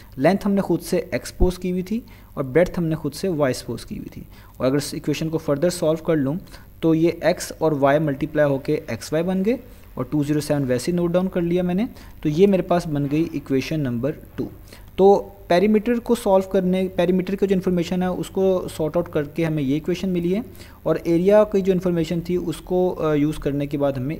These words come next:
ये इक्वेशन मिली है। ये दोनों इक्वेशंस आपने जहन में रखनी है, ये अभी हमें, अ, हमारे जो है बहुत, अ, काम आएंगी। तो अब हम जो मेथड यूज़ करेंगे इन दोनों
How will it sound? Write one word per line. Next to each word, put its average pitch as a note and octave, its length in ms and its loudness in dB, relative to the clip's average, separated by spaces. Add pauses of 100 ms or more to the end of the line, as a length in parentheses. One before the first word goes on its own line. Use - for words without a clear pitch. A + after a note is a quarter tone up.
ये C3+ 160 0
इक्वेशन A#2 340 -6
मिली A2+ 200 -6
है। - 120 -12 (400)
ये F#3+ 40 4
दोनों F#3 360 4
इक्वेशंस F#3+ 400 0
आपने E3 560 0
जहन C3+ 260 -4
में D#3 140 -2
रखनी D3 280 -4
है, F#3+ 120 -4
ये D3+ 120 -2
अभी C3+ 200 -4
हमें, C#3 280 -6
अ, - 280 -12 (240)
हमारे B2+ 280 -4
जो B2+ 160 -8
है B2+ 80 -4
बहुत, B2 340 -10
अ, B2 140 -4
काम A#2+ 300 -4
आएंगी। B2+ 300 -4 (640)
तो A3+ 60 0
अब A#3+ 180 6
हम C4 240 2
जो G3 240 2
मेथड G3+ 340 2
यूज़ A#3+ 220 0
करेंगे G3+ 400 0
इन F#3+ 220 -2
दोनों F3 440 0